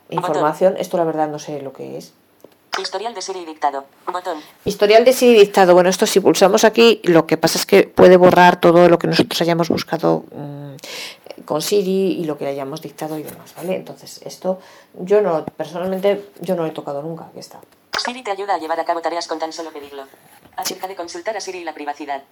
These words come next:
Speaker 2: Bueno,
Speaker 1: Enlace.
Speaker 2: pues sí, aquí si queréis ver
Speaker 1: Pulsa dos veces
Speaker 2: la
Speaker 1: para
Speaker 2: protección de
Speaker 1: cambiar
Speaker 2: datos y demás, pues pulsáis
Speaker 1: Pulsa dos
Speaker 2: aquí
Speaker 1: veces
Speaker 2: y
Speaker 1: para
Speaker 2: lo podéis
Speaker 1: mostrar
Speaker 2: ver.
Speaker 1: o ocultar. Sugerencias de Siri. Encabezamiento.
Speaker 2: Vale, sugerencias de Siri.
Speaker 1: Sugerencias de buscar. Desactivado.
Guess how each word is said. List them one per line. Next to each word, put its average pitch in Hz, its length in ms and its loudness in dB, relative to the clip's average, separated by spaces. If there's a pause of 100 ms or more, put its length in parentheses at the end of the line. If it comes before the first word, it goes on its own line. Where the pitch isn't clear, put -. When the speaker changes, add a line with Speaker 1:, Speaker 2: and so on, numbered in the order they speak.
(120)
Speaker 2:
Bueno, 135 120 -10
Speaker 1:
Enlace. 127 140 -10
Speaker 2:
pues 120 160 -10
sí, - 160 -10
aquí - 220 -14
si - 120 -14
queréis 120 280 -8
ver 113 200 -6
Speaker 1:
Pulsa - 340 -14
dos 208 120 -12
veces - 160 -2
Speaker 2:
la 139 140 8
Speaker 1:
para 135 60 2
Speaker 2:
protección 135 420 4
de 127 80 6
Speaker 1:
cambiar 127 140 8
Speaker 2:
datos 131 180 -2
y 131 60 -4
demás, 123 340 -2
pues 139 160 -10
pulsáis - 300 -6
Speaker 1:
Pulsa 240 100 -4
dos 208 120 -4
Speaker 2:
aquí 135 80 -2
Speaker 1:
veces 147 160 -4
Speaker 2:
y - 20 -6
Speaker 1:
para 165 140 2
Speaker 2:
lo 160 40 -2
podéis 151 160 -2
Speaker 1:
mostrar 170 140 -2
Speaker 2:
ver. 165 80 -8
Speaker 1:
o - 20 -8
ocultar. 160 300 -8 (140)
Sugerencias 233 580 -8
de 170 80 -8
Siri. 139 300 -12 (200)
Encabezamiento. 165 720 -6 (420)
Speaker 2:
Vale, 202 220 -2
sugerencias 208 540 0
de 196 80 -2
Siri. 123 300 -8 (420)
Speaker 1:
Sugerencias 233 500 -8
de 170 80 -8
buscar. 156 380 -2 (280)
Desactivado. 165 600 -6